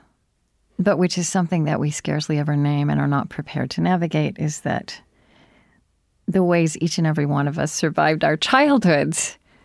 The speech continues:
is flowing into leadership and is flowing into how our, how our organizations are structured and, and our shared life inside organizations.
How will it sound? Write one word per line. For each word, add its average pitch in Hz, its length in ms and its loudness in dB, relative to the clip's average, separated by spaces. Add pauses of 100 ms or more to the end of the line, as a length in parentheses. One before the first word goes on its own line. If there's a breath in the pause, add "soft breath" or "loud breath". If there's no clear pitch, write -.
(600 soft breath)
is 185 240 2
flowing 170 580 2
into 160 580 -2 (180)
leadership - 760 -2 (580)
and 165 140 4
is 151 140 0
flowing 156 420 2
into 143 200 0
how 143 200 -2
our, 147 280 -2 (1200)
how 147 220 0
our 143 420 -2 (400)
organizations 151 840 0
are - 240 -8 (220)
structured - 720 -6 (560 soft breath)
and, 151 280 0
and 156 140 2
our 147 160 0
shared 147 520 0
life - 600 -6
inside - 400 -4
organizations. - 1000 -10